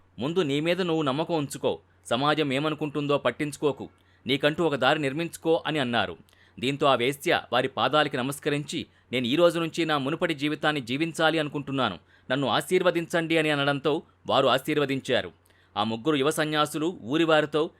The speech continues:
"ఈ మహిళ తన జీవితాన్ని మార్చుకోవాలనుకుంటోంది, మీరు తాను కొత్త జీవితాన్ని జీవించేందుకు సహకరిస్తారా?"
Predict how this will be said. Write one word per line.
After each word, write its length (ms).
"ఈ 100
మహిళ 300
తన 200
జీవితాన్ని 480
మార్చుకోవాలనుకుంటోంది, 1080
మీరు 280
తాను 280
కొత్త 220
జీవితాన్ని 440
జీవించేందుకు 560
సహకరిస్తారా?" 760